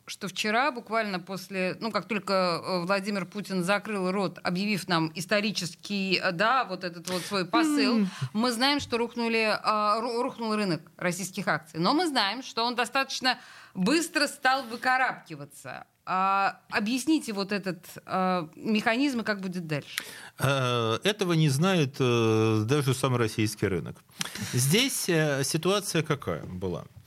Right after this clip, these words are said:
Speaker 2: А, скорее всего, э, на этом рынке те, кто у нас щас у нас происходит, как инструмент такой перераспределения собственности. Те, кто, ведь когда эти акции продаются, их кто-то покупает.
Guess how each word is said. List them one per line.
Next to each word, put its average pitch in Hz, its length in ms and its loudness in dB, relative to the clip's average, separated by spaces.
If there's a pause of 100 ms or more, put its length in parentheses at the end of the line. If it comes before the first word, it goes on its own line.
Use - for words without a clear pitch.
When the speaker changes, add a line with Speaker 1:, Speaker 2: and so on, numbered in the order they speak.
(500)
Speaker 2:
А, 113 360 0
скорее 214 440 0
всего, 123 600 2
э, 127 580 2
на 143 180 2
этом 147 240 0
рынке 156 340 2
те, 160 260 2
кто 151 220 0
у 131 200 2
нас 185 220 2
щас 147 180 0
у 143 40 2
нас 127 180 4
происходит, 135 500 2
как 135 180 2
инструмент 156 520 2
такой 151 240 2
перераспределения 113 800 0
собственности. - 640 -8 (520)
Те, 180 200 2
кто, 151 480 2
ведь 139 180 -4
когда 147 260 0
эти 143 200 2
акции 139 260 0
продаются, 156 500 0
их 156 220 0
кто-то 135 240 0
покупает. - 640 -6